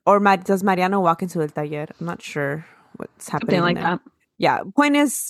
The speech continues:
Speaker 1: John-, Johnny runs into Mariano somewhere and tells him what's happening, who then runs to tell Doña Nachita, like, "Hey, what's going on? What do you know about this?"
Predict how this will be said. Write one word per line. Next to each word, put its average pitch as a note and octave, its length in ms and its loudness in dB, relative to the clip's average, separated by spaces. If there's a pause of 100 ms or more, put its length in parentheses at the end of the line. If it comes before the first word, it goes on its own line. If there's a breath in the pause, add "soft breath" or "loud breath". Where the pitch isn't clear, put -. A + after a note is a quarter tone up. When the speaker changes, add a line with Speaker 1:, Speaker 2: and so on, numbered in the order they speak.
Speaker 1:
John-, G3+ 380 2
Johnny G#3+ 320 4
runs G3+ 240 4
into G3+ 240 2
Mariano D#3+ 400 0
somewhere D3 420 -2
and D3 160 -2
tells D#3+ 240 0
him D#3+ 120 -2
what's D3+ 180 -6
happening, C#3 520 -6 (280 soft breath)
who B3 120 6
then A#3+ 300 4
runs G#3+ 300 4
to G#3 80 2
tell G3+ 260 4
Doña F3+ 320 2
Nachita, D#3+ 500 0
like, D#3 200 -4
"Hey, G#3 160 2
what's G3 180 -2
going G3 260 2
on? F#3+ 220 2
What F#3 80 2
do G3+ 60 2
you G#3 100 0
know F#3 160 4
about E3 260 2
this?" D#3+ 240 -2